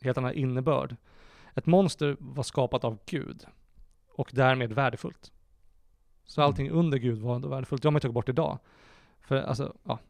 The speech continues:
Speaker 1: även om de hade ett varnande syfte då. Ja, och i takt med att naturvetenskapen utvecklades under sextonhundratalet så betraktades monster mer utifrån sin, sina anatomiska aspekter. Och man beskrev och kate-, kate-,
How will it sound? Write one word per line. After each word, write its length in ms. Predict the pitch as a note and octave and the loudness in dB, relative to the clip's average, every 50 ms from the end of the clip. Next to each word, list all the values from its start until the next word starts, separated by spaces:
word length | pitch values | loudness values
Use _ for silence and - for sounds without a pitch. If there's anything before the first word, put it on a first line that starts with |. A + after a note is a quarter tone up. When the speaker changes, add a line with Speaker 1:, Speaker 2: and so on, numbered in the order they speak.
| _ _ _ | _ _ _
Speaker 1:
även 160 | D#3+ D3 C3+ | 4 4 6
om 80 | C#3+ C#3 | 6 4
de 80 | C3 | 2
hade 120 | B2 B2+ B2+ | 2 2 0
ett 80 | A2 | 2
varnande 320 | A2 B2 B2 A#2+ A#2 A2+ A2+ | 2 2 2 2 0 -2 -4
syfte 360 | - - A#2+ - - - - | -4 -6 -8 -8 -8 -10 -8
då. 140 | - - - - _ _ - - - - - - - - _ _ | -8 -8 -14 -18 _ _ -20 -20 -20 -20 -20 -20 -20 -20 _ _
Ja, 240 | _ - - - C3+ C3+ - | _ -8 -8 -8 -8 -16 -4
och 140 | - D3+ D3 | 2 4 4
i 40 | C#3 | 4
takt 240 | - D#3 C#3+ - | 4 2 0 2
med 80 | - C#3+ | 0 0
att 80 | C3+ - | 2 2
naturvetenskapen 920 | C#3+ C3+ - D#3 C#3+ C3+ C3 C3 - C3+ - - D3+ C#3+ C3+ - C3+ C3 | 0 0 2 4 4 4 4 2 0 -4 -2 0 2 0 2 0 -2 -2
utvecklades 480 | C#3 C#3+ C3 - - B2+ - C3 A#2+ - | 0 -2 -2 -2 -4 -2 0 0 0 0
under 120 | B2 A#2+ | -2 -2
sextonhundratalet 680 | A2+ - A#2+ - - A#2+ A#2+ A2+ - B2+ B2 A#2+ A#2 A2+ | 0 -2 -4 -4 -4 -4 -4 0 2 2 4 4 2 -2
så 240 | - - B2+ A#2 A2 - _ _ - _ _ | -2 -6 -6 -6 -6 -18 _ _ -20 _ _
betraktades 580 | C3+ C3 - - C3+ B2 - C3+ A#2+ B2+ - | -4 -4 0 0 0 0 0 -2 -2 -2 -2
monster 460 | - C3+ C3 C3 B2 - _ C3+ A#2+ A#2+ | 0 0 0 0 -2 -4 _ -4 -4 -2
mer 560 | A#2+ B2+ C3+ C3+ C3 B2+ B2 B2 B2 B2 A#2+ _ _ _ _ - | -2 -2 0 0 0 0 0 -2 -2 -4 -10 _ _ _ _ -6
utifrån 440 | - B2+ - - - - C3 A#2+ A#2 | -6 -4 -4 -6 -6 -4 -4 -4 -4
sin, 340 | - - B2 B2+ C3 C3+ - _ _ _ - _ | -4 -6 -6 -6 -8 -12 -14 _ _ _ -20 _
sina 240 | - - C#3 B2+ A#2+ | -8 -4 -2 -2 -2
anatomiska 800 | - - B2 A#2+ A#2 - - F#3 E3 D#3 C#3 C3+ - - - D3 | -2 -2 -2 -2 -2 0 0 2 4 4 2 0 -2 -4 -6 -6
aspekter. 520 | - - - - - - - - - - - _ - - - - - - - - - - _ | -6 -6 -8 -6 -8 -8 -6 -6 -8 -8 -8 _ -20 -20 -20 -20 -20 -20 -20 -20 -20 -20 _
Och 220 | _ B2+ - - - | _ -6 -6 -4 -6
man 320 | C#3 C3+ B2+ B2+ B2+ B2+ | -2 0 0 0 0 0
beskrev 380 | A#2+ A#2 - - C3+ B2 B2 A#2+ | -2 -4 -2 0 2 2 2 0
och 120 | A#2+ - | -2 -4
kate-, 440 | - B2 B2 - - D3+ - - - - _ _ | -4 -6 -6 -6 -8 -8 -8 -8 -10 -14 _ _
kate-, 320 | - D3 C#3 - C#3 - | -4 -4 -2 -2 -8 -12